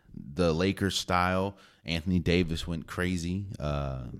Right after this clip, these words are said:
they were very efficient. You have D'Angelo, I think D'Angelo Russell and Dennis Schroeder combined for thirty-eight points. If that's the case, you're going to lose every single time, especially when Anthony Davis is doing what he's doing.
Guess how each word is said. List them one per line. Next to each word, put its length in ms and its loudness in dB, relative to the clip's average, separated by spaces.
they 200 0
were 180 0
very 380 4
efficient. 580 0
You 140 2
have 180 -4
D'Angelo, 420 -2
I 60 -4
think 220 -2
D'Angelo 360 0
Russell 420 0
and 440 -4
Dennis 280 0
Schroeder 460 0
combined 500 2
for 60 4
thirty-eight 580 6
points. 320 -4
If 180 -4
that's 280 8
the 100 -8
case, 360 -4
you're 100 -4
going 320 -2
to 100 -6
lose 320 -4
every 280 2
single 300 -8
time, 320 -14
especially 540 2
when 100 2
Anthony 320 0
Davis 380 -2
is 80 -8
doing 260 -2
what 140 -4
he's 100 -6
doing. 300 -12